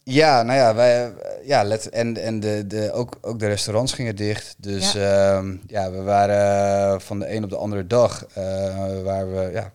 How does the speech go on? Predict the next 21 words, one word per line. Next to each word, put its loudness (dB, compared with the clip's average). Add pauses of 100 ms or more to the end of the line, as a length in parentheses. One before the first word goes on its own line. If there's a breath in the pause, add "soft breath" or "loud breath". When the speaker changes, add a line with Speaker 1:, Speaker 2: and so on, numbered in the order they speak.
Speaker 1:
vijfennegentig -8
procent -10
van -10
de -8
klandizie -10
kwijt. -12 (600)
Eh, -2
dat -4
was -4
wel -4
even -2
slikken. -4 (720 soft breath)
En 2
ja, -2
toen -6
ben -2
ik -2
eigenlijk -6
alleen 0
overgebleven. -2 (1120)
En, 0